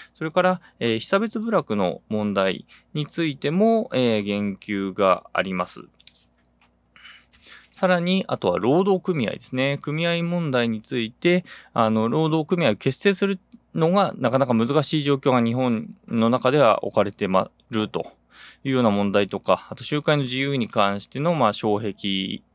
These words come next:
とかがありますよと。あとは、まあ、組合員が逮捕されたり、訴追されたりっていう事例についても懸念を抱いていますというふうに書かれています。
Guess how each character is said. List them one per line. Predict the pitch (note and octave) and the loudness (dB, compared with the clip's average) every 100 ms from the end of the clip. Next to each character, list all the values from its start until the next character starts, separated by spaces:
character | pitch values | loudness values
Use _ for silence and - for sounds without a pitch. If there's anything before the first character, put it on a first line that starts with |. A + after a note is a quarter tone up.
| _ - | _ -10
と | A2+ | -6
か | F2+ - - _ _ _ - | -6 -8 -12 _ _ _ -2
が | D3 A#2 | 2 2
あ | |
り | G#2+ | 2
ま | G2+ | 0
す | F#2+ - | 0 -8
よ | - | -10
と。 | - - - | -14 -12 -8
あ | C3 | 2
と | C#3+ | 2
は、 | G#2+ | 4
ま | G2 F#2 A#2+ | 4 2 0
あ、 | |
組 | - A#2 A2 | -2 0 2
合 | |
員 | G2+ | 2
が | F#2 | 0
逮 | G2 | -2
捕 | F#2 | -4
さ | F2+ F#2 | -8 -6
れ | |
た | G2+ | -4
り、 | F2 | -6
訴 | - | -6
追 | - G2+ | -8 -6
さ | G2+ | -6
れ | F#2+ | -4
た | G2 | -4
り | F2+ | -4
っ | |
て | - G2+ | -6 -6
い | |
う | |
事 | F#2+ G#2 | -2 -2
例 | G#2 | -2
に | G2+ | -2
つ | G2 | -6
い | B2+ | -6
て | F#3 | -4
も | F3+ | -2
懸 | A#2 | -2
念 | G2+ F#2+ F#2 | 0 0 -2
を | |
抱 | F#2 F#2 | -2 -2
い | - | -4
て | - | -6
い | |
ま | A#2+ C#3+ | -4 -4
す | - | -4
と | |
い | C3 | -6
う | A#2+ | -6
ふ | C3+ | -6
う | D3 | -8
に | D#3+ | -8
書 | A#2 | -4
か | G2+ | -2
れ | F2+ | -4
て | - | -6
い | F2 D#2+ | -10 -6
ま | F#2+ | -6
す。 | - - | -6 -12